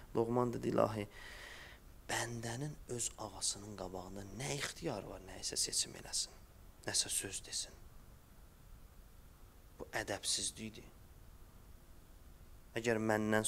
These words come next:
soruşsan, mən deyərəm, peyğəmbər olmasam yaxşıdır. Sən ki, məndən soruşursan, mən deyirəm." Allahdan xitab gəlir Loğmana. "Loğman, peyğəmbərlik istəmədin, sənə hikmət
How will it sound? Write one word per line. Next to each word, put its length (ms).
soruşsan, 920
mən 280
deyərəm, 320
peyğəmbər 560
olmasam 540
yaxşıdır. 520
Sən 180
ki, 120
məndən 400
soruşursan, 580
mən 220
deyirəm." 320
Allahdan 520
xitab 460
gəlir 320
Loğmana. 440
"Loğman, 480
peyğəmbərlik 680
istəmədin, 680
sənə 340
hikmət 420